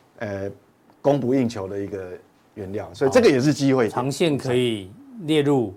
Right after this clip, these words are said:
Speaker 2: 口袋名单啦。
Speaker 1: 对啊，
Speaker 2: 但是
Speaker 1: 这个也是一个方向。
Speaker 2: 但时间引爆点就是要边走边看。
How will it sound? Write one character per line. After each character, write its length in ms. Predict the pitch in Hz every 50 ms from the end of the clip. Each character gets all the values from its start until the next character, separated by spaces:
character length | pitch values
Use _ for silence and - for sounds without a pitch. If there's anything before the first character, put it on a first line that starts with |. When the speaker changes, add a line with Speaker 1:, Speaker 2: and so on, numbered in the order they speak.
| - -
Speaker 2:
口 120 | - -
袋 160 | 101 113 127 120
名 200 | 107 98 98 95
单 200 | 98 95 95 95
啦。 120 | 87 82 - -
Speaker 1:
对 140 | - 160 139
啊， 100 | 123 110
Speaker 2:
但 80 | 110 160
是 80 | 202
Speaker 1:
这 80 | 220 202
个 60 | 160
也 100 | 143 135
是 200 | 131 160 180 156
一 80 | 147 131
个 80 | 135
方 160 | 117 170 170 165
向。 100 | 120 131
Speaker 2:
但 80 | 165
时 100 | 160 180
间 160 | 202 202 208
引 220 | 220 180 151 131 131
爆 160 | 208 202 165
点 260 | 131 135 110 95 87 90 - _ _ _ _
就 140 | - 147 143
是 100 | 131 151
要 180 | 143 143 135 123
边 240 | 131 - 147 143
走 120 | 135 117 101
边 160 | 104 104 104
看。 200 | - 113 95